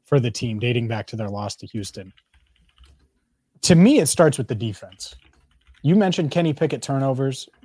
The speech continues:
They gotta find a way to force turnovers. This can't be a seventh straight game without any Kenny Pickett interceptions. This defense has been really good at forcing turnovers. That has to continue. Give your offense some short fields, get off the field, put the pressure on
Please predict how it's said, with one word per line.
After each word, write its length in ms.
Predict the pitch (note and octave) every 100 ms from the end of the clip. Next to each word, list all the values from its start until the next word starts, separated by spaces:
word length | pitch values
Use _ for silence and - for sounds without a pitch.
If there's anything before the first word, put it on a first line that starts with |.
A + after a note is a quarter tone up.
| -
They 140 | C4+
gotta 240 | B3+ F3 C#3
find 280 | - C3+ A2
a 60 |
way 400 | G2 G#2+ F#2 F2 _ _ _ _ _ _ _
to 140 | - C#3+
force 320 | - D3+ A#2
turnovers. 600 | - G#2+ F2+ - - - C3+
This 240 | F3+ G#3
can't 260 | - G#3+ E3
be 120 | E3+
a 60 |
seventh 320 | C3+ D3+ C3+ A#2
straight 260 | C#3 B2+
game 200 | B2+ A#2+
without 280 | A2+ - A#2+
any 180 | A2+ A2
Kenny 260 | - A2 -
Pickett 260 | A2+ G2+
interceptions. 720 | G2 F#2 - F#2 - _ - _ _ _ _ _ -
This 220 | D#3+ F3+
defense 540 | C3+ D#3 D3 C#3+ C#3 -
has 140 | A2+
been 220 | A2+ A2+
really 240 | B2 D3 D3
good 140 | C#3
at 80 | A#2+
forcing 340 | C3+ B2 A#2+
turnovers. 460 | A2+ A#2 A#2 A2+ G#2+
That 200 | C#3 D3+
has 200 | C#3 A#2+
to 100 | A2+
continue. 460 | A2+ - G#2+ F#2+
Give 200 | F#2+ D#3
your 140 | D#3+ C#3
offense 400 | C3+ - B2 -
some 120 | G#2+
short 320 | - C#3+ C#3+
fields, 500 | - C3 B2+ A#2 - _ _ _ _ _ -
get 140 | C3
off 220 | C3 C#3+
the 80 | -
field, 360 | B2 C3 A#2+ A2 _
put 220 | F3+ F#3
the 60 | C#3
pressure 580 | - C#3+ B2+ C3 A2+ - _ _ _ _ -
on 440 | C#3 C#3 C3 B2